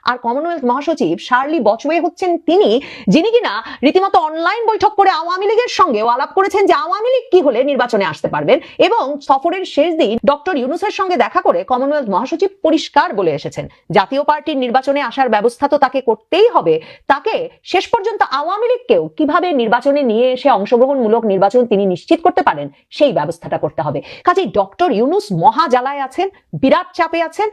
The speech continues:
আর ওদিকে জাতীয় পার্টি বুঝে ফেলেছে যে আওয়ামী লীগকে শেষ পর্যন্ত নির্বাচনে আনার উপায় ডক্টর ইউনূস খুঁজে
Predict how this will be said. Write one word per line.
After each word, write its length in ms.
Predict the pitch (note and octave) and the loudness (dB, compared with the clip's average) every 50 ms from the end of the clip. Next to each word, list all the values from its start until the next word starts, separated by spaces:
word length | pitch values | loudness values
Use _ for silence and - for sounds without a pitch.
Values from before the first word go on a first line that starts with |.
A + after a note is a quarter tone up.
| - - - | -6 -6 -4
আর 120 | A#3+ B3+ | -4 -2
ওদিকে 280 | D4 D#4+ A4+ A#4 - A3 D#3 A3 | -2 -2 -2 -2 0 -2 -2 0
জাতীয় 340 | A3+ A#3+ B3 B3+ - F4+ A4 A#4+ | 0 0 0 0 0 -2 0 2
পার্টি 240 | A#4+ A4 A4+ - G#4+ | 2 0 2 0 0
বুঝে 220 | E4 E4+ D4+ F#4 G4 | 0 2 0 2 0
ফেলেছে 360 | - - F3 D#3+ - - D3 F#3 A3 - - - - | 0 0 -2 -4 -6 -4 -4 -4 -4 -6 -12 -8 0
যে 100 | A3 - - | 0 0 2
আওয়ামী 500 | - C4 C#4+ D#4 E4+ F#4 G#4 A#4 A4+ A#4+ | 0 -2 -4 -2 -4 -4 -4 -2 -4 -4
লীগকে 360 | A4+ B4 A#4+ A#4+ - - A4+ A#4+ | -4 -4 -4 -6 0 0 0 0
শেষ 220 | - - D4+ D4+ - - | 2 0 -2 -2 -4 -2
পর্যন্ত 420 | _ F4 F4+ D4+ D#4 F#4+ F#4+ D#4 | _ 0 2 2 2 0 2 2
নির্বাচনে 600 | F#4+ E4 D4+ C4+ C#4 - D4 D4+ - E4 D#4+ E4+ D#4+ - - | 2 2 2 0 2 0 0 0 -2 -2 -2 -2 -4 -4 -4
আনার 380 | - A#3 A#3+ B3+ C#4 D4 D4 - - | -4 -4 -2 -4 -4 -6 -6 -4 -4
উপায় 400 | C4 - - C#4+ D4+ D#4 D#4 D4+ - | -4 0 0 0 -2 -2 -6 -8 -4
ডক্টর 340 | G3+ A3 G#3+ - - C4+ C#4 A3+ | -4 -4 -4 -2 0 0 0 2
ইউনূস 300 | G3+ A3+ A#3+ B3+ C4+ C4 - | 0 0 0 0 -2 -4 -4
খুঁজে 280 | - A3+ G3 A#3 A#3+ | -4 -2 4 4 4